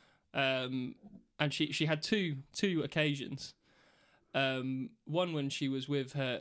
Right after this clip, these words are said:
Speaker 2: her ex-husband, she, she woke up in the middle of the night and literally woman standing at the end of the bed. Like, the thing that you're scared of the most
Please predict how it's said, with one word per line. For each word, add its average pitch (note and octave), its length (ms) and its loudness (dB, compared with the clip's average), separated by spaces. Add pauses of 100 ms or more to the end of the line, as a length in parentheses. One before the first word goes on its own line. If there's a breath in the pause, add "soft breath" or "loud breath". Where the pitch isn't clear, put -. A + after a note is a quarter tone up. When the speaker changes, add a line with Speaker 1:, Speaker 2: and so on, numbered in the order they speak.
Speaker 2:
her C#3 220 -2
ex-husband, - 720 -4
she, B2 340 -4 (460)
she C#3 180 -2
woke C3+ 280 -2
up C3+ 160 -2
in B2+ 80 -4
the B2 60 -2
middle B2 160 0
of A#2+ 60 -4
the A#2+ 80 -2
night B2 360 -2 (120)
and B2+ 160 -2
literally B2 540 -2 (100)
woman C3 280 0
standing A#2+ 300 -2
at G#2 80 -6
the B2 60 0
end B2 100 -2
of A#2 60 -2
the A#2+ 60 -6
bed. C3 220 -2 (640)
Like, B2 280 0 (560)
the D3 120 4
thing C#3 240 2
that C3 100 2
you're C3+ 120 2
scared C3+ 340 2
of B2 240 -4
the C3+ 100 2
most B2+ 380 0